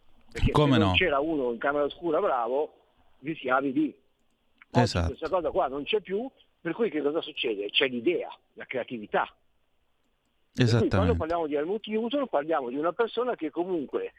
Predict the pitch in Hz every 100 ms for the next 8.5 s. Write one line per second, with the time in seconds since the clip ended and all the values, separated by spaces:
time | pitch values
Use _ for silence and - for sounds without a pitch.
0 | _ - 131 156 135 156 - 165 143 147
1 | 156 151 139 151 175 160 190 180 143 139
2 | 120 151 143 165 165 156 147 147 151 -
3 | 165 147 127 113 117 - _ _ - 120
4 | 127 135 156 151 143 185 143 131 135 156
5 | 131 135 127 - 110 107 _ _ _ _
6 | _ _ _ _ _ _ _ 160 156 175
7 | 175 190 202 202 175 170 156 180 175 -
8 | 190 175 170 180 233